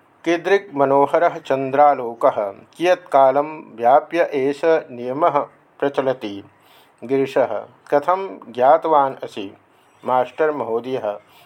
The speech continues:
"प्रकृतिनियमो न परिवर्तते, किञ्च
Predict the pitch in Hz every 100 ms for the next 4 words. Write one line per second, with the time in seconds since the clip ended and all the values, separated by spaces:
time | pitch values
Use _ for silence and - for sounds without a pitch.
0 | _ - 156 185 185 202 185 139 143 156
1 | 165 127 139 - 135 120 117 113 123 117
2 | 95 95 _ _ - 170 175 135 107